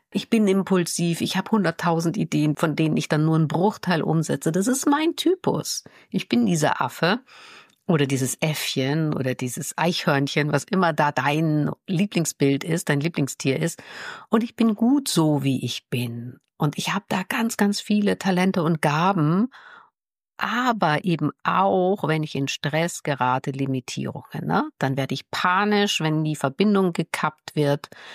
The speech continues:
Wenn ich gestresst bin, werde ich noch unorganisierter. Ich halse mir noch mehr Sachen auf. Ich sag immer, ich bin all over the place.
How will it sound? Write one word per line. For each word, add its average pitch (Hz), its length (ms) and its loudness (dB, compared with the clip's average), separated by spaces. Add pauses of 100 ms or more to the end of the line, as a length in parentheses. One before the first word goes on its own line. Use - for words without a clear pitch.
(420)
Wenn 160 380 0
ich - 140 -2
gestresst 160 560 0
bin, 151 220 2
werde 139 240 2
ich - 320 -4
noch 185 520 2
unorganisierter. 151 1120 2
Ich - 220 -6
halse 170 320 0
mir 185 200 2
noch 190 340 2
mehr 170 220 2
Sachen 151 340 0
auf. 135 260 -2
Ich - 140 -4
sag - 320 -2
immer, 143 220 2
ich - 120 -8
bin 160 160 0 (140)
all 170 320 4
over 151 320 2
the 135 120 -4
place. 139 640 -2